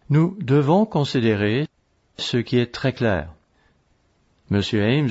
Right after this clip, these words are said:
nous enseigne cela depuis des années. Oui, il faut d'abord commencer par le simple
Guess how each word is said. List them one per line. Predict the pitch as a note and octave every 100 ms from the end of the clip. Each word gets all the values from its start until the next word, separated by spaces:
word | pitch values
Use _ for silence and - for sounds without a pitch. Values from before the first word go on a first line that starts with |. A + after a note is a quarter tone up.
| F#2+
nous | F#2 F2
enseigne | F#2+ F#2 - A2+ G#2
cela | A2+ G2 A2
depuis | G#2 A2+
des | F#2+ A#2 C3
années. | C3 B2 A2 - _ _ _ _ _ _ _ _ A2+
Oui, | B2+ B2+ A2
il |
faut | G2 C3
d'abord | A2 A2 C#3+ D#3 D3+
commencer | C3 G#2+ G2 F#2 A2+ A2
par | F#2
le | E2 D#2
simple | - C3 D3 C#3 B2+